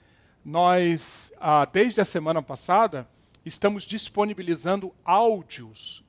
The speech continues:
diários, de segunda a sexta, áudios com rápidas, rápidos comentários e, e propostas de textos bíblicos para você continuar a pensar,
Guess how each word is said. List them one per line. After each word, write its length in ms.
diários, 880
de 100
segunda 520
a 40
sexta, 680
áudios 760
com 320
rápidas, 1120
rápidos 480
comentários 880
e, 80
e 300
propostas 720
de 100
textos 540
bíblicos 640
para 140
você 300
continuar 840
a 100
pensar, 640